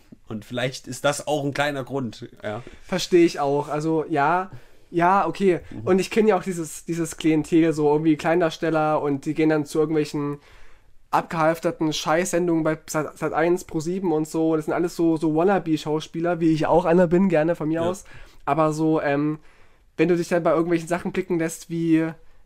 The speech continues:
Speaker 2: wie heißen die denn alle, was, was du mal geguckt hast hier, wo wir mal hier saßen, äh, Hilf mir
Speaker 1: Ach so.
Speaker 2: und so, weißt du?
Speaker 1: Ja.
Speaker 2: Und da halten die sich halt für die großen Schauspieler und für die, für die großen Künstler. Und leider wirkte dieser komische Typ da auch so,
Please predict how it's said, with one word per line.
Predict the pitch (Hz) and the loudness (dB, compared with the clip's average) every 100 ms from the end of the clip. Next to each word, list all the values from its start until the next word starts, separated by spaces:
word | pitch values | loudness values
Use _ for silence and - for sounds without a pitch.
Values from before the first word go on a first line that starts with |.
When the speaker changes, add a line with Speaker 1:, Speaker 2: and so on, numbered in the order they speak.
| - | -10
Speaker 2:
wie | 143 | -4
heißen | 180 190 | -4 0
die | 160 | 0
denn | 147 | 0
alle, | 135 143 | -2 -6
was, | 147 - - | -8 -10 -6
was | 170 | -6
du | - | 0
mal | 202 175 | 2 2
geguckt | 147 165 - | -2 -8 -6
hast | 147 - | -6 -4
hier, | 165 147 143 | -2 0 -2
wo | 143 | -6
wir | 156 | -6
mal | 156 135 | -4 -4
hier | 156 147 | -4 -4
saßen, | 139 131 135 143 139 139 - - - - _ - | -2 -4 -6 -8 -8 -12 -20 -20 -20 -20 _ -4
äh, | 143 139 | 2 2
Hilf | 139 190 214 | 4 2 2
mir | 190 170 147 139 117 | 0 2 2 -2 -8
Speaker 1:
Ach | 110 | -6
so. | - 139 131 | -2 2 2
Speaker 2:
und | 156 160 | 4 2
so, | 160 | 2
weißt | 143 143 - | 2 2 0
du? | 175 180 | -2 0
Speaker 1:
Ja. | 214 - - - | -4 -8 -16 -6
Speaker 2:
Und | 185 | 2
da | 170 | 2
halten | 180 190 | 2 -2
die | 180 | -4
sich | 185 | -4
halt | 170 | -2
für | 175 160 | 0 0
die | 160 | 0
großen | 190 202 | 0 0
Schauspieler | 175 185 202 - 143 135 | 0 -2 -2 -4 -4 -2
und | 139 | -4
für | 139 | -4
die, | 160 147 | -4 -2
für | 185 | -2
die | 160 | -4
großen | 156 185 175 | 0 -2 -2
Künstler. | 175 185 202 196 143 175 - - - - - - - - | -2 -2 -2 -2 -2 -4 -12 -18 -16 -16 -16 -16 -20 -4
Und | 156 156 | 0 2
leider | 165 185 180 | 2 2 2
wirkte | 175 190 190 | 0 0 -2
dieser | 175 170 | -4 -2
komische | - 180 180 175 165 | 0 0 0 0 -2
Typ | - 202 | -2 -2
da | - | 2
auch | 151 180 | 2 2
so, | 190 131 127 | 0 -4 -4